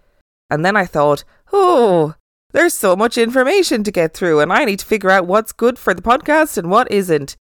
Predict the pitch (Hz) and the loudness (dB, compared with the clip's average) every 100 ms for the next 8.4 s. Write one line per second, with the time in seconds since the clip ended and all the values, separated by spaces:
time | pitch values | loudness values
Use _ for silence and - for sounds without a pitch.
0 | _ _ - - 190 208 233 - 185 180 | _ _ -8 -2 0 0 -4 -8 -6 -2
1 | 170 165 165 - 165 160 160 151 151 165 | -4 -4 -8 -6 -2 -2 -2 -4 -4 -4
2 | 151 151 151 135 135 - - - 185 190 | -4 -4 -4 -4 -4 -8 -14 -6 -4 -4
3 | 180 185 190 185 - 175 180 185 165 180 | -4 -4 -4 -8 -10 -6 -4 -2 -2 -4
4 | 175 - 165 165 175 170 185 240 226 247 | -4 -4 -2 -2 -4 -2 -2 -2 -2 -4
5 | 226 196 175 190 202 - - - _ 202 | -4 -4 -2 -2 -2 -6 -12 -14 _ -4
6 | 202 185 175 226 262 214 165 185 202 196 | -2 -4 -2 0 0 0 -2 0 0 0
7 | 190 175 170 165 156 151 165 185 - - | 0 0 0 0 -2 0 -2 -4 -10 -14
8 | - 165 165 160 | -10 -4 -2 -4